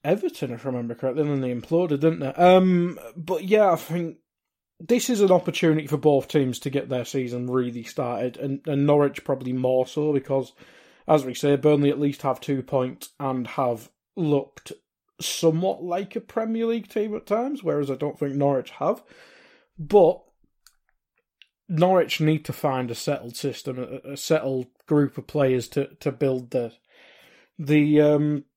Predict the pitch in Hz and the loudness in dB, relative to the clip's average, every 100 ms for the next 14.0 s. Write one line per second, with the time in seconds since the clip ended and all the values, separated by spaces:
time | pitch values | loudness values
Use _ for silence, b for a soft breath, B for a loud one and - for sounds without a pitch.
0 | _ 175 165 160 165 156 151 185 202 170 | _ 4 4 4 -2 -2 -2 0 0 0
1 | 139 147 175 - 156 127 151 147 139 131 | 2 2 2 -2 -6 0 2 4 2 -2
2 | 151 139 135 127 120 - 139 135 139 131 | -2 0 -2 -4 -8 -8 -4 -4 -4 -8
3 | 127 123 117 _ 139 135 107 120 - 143 | -10 -10 -16 _ -6 -6 -6 -14 -6 -4
4 | 127 - 127 120 113 110 98 123 117 117 | -4 -6 -8 -10 -14 -12 -12 -10 -10 -12
5 | - 139 123 123 123 113 - - - b | -6 -4 -2 -4 -6 -8 -8 -10 -10 b
6 | b b b b b b b - 175 160 | b b b b b b b -2 2 6
7 | 151 143 131 127 147 170 - 139 156 151 | 6 6 4 2 4 4 2 -4 0 2
8 | 151 175 175 - 165 151 127 127 135 147 | 2 2 0 -2 2 0 -2 -6 -2 -2
9 | 156 139 151 143 131 127 - _ _ - | -2 0 2 2 0 -4 -10 _ _ -20
10 | - 143 - 175 160 131 143 - _ _ | -6 -2 2 2 0 0 0 0 _ _
11 | 156 127 - 135 127 123 117 - 127 123 | -6 -6 -6 -2 -2 -2 -6 -8 -6 -4
12 | 120 120 117 113 123 - 143 135 127 127 | -4 -4 -6 -8 -10 -6 -4 -2 -2 -4
13 | 127 123 127 127 113 131 120 _ _ 139 | -4 -2 -2 -4 -6 -8 -8 _ _ -12